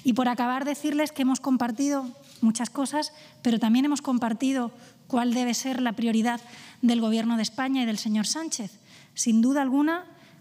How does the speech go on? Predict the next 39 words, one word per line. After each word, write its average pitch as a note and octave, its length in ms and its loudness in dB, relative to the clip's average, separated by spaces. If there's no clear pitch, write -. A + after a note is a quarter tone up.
uno C4 200 4
de B3+ 140 0
los A#3 320 -2
grandes B3 760 0
retos C4 260 -4
que B3 120 -4
tiene A#3+ 180 2
España B3+ 480 0
es B3+ 140 -2
la A#3+ 100 0
inversión A3 680 -2
productiva C4 720 0
de B3+ 80 0
los A#3 120 0
fondos A3 280 2
europeos. G3 720 -2
Ya A3 160 4
saben A#3+ 260 2
que A#3+ 80 0
nosotros A3 420 2
hemos A3+ 260 2
insistido A3 460 0
mucho A3 340 0
desde A3 180 4
el G#3+ 80 0
Congreso A3 380 2
de A3 60 2
los A3 160 2
Diputados, C4 580 0
y A#3+ 40 -2
en G#3 60 2
eso G#3+ 160 0
hemos G#3+ 140 2
coincidido G#3+ 460 0
también, G#3 360 2
eh, A3+ 160 -4
diversas A3 380 2
fuerzas A3+ 340 -2
políticas, A#3+ 560 0